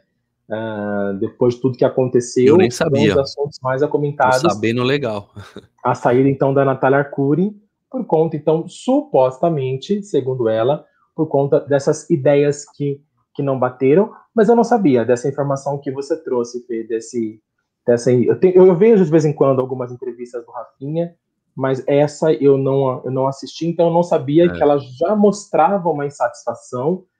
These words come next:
Speaker 1: com a emissora, porque, claro, a gente sabe que a Rede T V não é uma emissora que estoura em Ibope, né?
Speaker 2: Sim,
Speaker 1: Até
Speaker 2: sim.
Speaker 1: quem tá lá, tipo, há cem anos, como Luciana Gimenez, não bate
Speaker 2: Sim.
Speaker 1: audiência como esperado. Então,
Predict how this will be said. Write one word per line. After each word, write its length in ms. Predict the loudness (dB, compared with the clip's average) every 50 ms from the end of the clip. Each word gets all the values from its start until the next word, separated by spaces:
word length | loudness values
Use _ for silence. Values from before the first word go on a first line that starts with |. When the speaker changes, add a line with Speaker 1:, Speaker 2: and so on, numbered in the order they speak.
| _ _ _ _ _ _ _ _
Speaker 1:
com 140 | -2 0 0
a 60 | 0
emissora, 760 | 0 -2 -4 -4 -2 0 2 4 6 6 4 4 2 -2 -8 _ _ _ _
porque, 200 | _ -2 -2 0
claro, 320 | 2 2 2 2 4 2 0
a 40 | -2
gente 160 | -2 -4 -4
sabe 280 | 0 0 0 0 0
que 120 | -2 -2 -2
a 40 | -2
Rede 200 | -2 -4 -4 -4
T 100 | -4 -4
V 180 | -2 -2 -2 -2
não 180 | -2 0 0
é 100 | 0 0
uma 140 | 0 0 -2
emissora 400 | -2 -4 -6 -8 -8 -6 -6 -6
que 140 | -8 -8 -12
estoura 560 | -14 -10 _ -6 -6 -4 -2 -2 -2 -4 -4
em 120 | -4 -4 -2
Ibope, 460 | 0 0 0 0 -2 -6 -12 -20 -16
né? 200 | -14 -12 -12 -12
Speaker 2:
Sim, 360 | -12 -12 -12 -12 -12 -14 -16 -10 -10 -8
Speaker 1:
Até 280 | -6 -2 0 0 0 2
Speaker 2:
sim. 40 |
Speaker 1:
quem 180 | 2 0 0 0
tá 120 | 2 2
lá, 160 | 2 2 2 0
tipo, 220 | -2 -6 -8 -8
há 20 | -8
cem 320 | -6 -2 -2 0 2 2 2
anos, 260 | 0 0 -2 -4 -4
como 180 | -4 -4 -2
Luciana 340 | -2 -4 -4 -4 -4 -4 -2
Gimenez, 560 | -2 -2 -4 -2 -4 -4 -4 -4 -4 -4 -4
não 180 | -2 -2 -2 0
bate 480 | 0 2 0 0 0 -4 -8 -10 -10 -10
Speaker 2:
Sim. 60 | -10 _ _ _ _ _ _ _
Speaker 1:
audiência 640 | -2 -2 0 0 0 0 0 0 -2 -6 -6 -6 -6 -4
como 220 | -2 -2 0 0
esperado. 640 | -2 -2 0 0 2 2 0 -2 -6 -8 -10 -12 _ _ _ _ _ -12
Então, 480 | -4 -2 -2 0 0 -2 -6 -8 -10